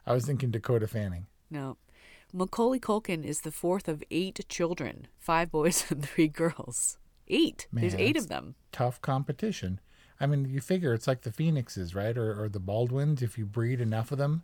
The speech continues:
Speaker 1: one of them will be ultra successful and the others can piggyback off of that. <laughs>
Speaker 2: Who is the ultra successful Baldwin, pray tell?
Speaker 1: Uh, well, it was Alec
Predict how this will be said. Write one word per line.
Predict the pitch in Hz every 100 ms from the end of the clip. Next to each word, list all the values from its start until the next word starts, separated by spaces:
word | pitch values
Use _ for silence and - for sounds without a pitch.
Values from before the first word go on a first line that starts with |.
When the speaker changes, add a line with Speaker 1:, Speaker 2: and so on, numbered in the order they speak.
| -
Speaker 1:
one | 110 117
of | 123
them | 131 127
will | 113
be | 123
ultra | 107 123 131
successful | 120 120 - 127 - 156 151
and | 117
the | 101
others | 104 117
can | - 113
piggyback | - 120 123 120 120 131
off | 123
of | 143
that. | 151 175 -
<laughs> | - - - - - - - - - - -
Speaker 2:
Who | 294
is | 320 285
the | 185
ultra | 202 -
successful | 202 180 - 175 -
Baldwin, | 147 139 170 120 120
pray | 104
tell? | 117 107 101 - -
Speaker 1:
Uh, | 120 117 120
well, | 127 156 151 175
it | 170
was | 127 147 160
Alec | 113 143 143 147 -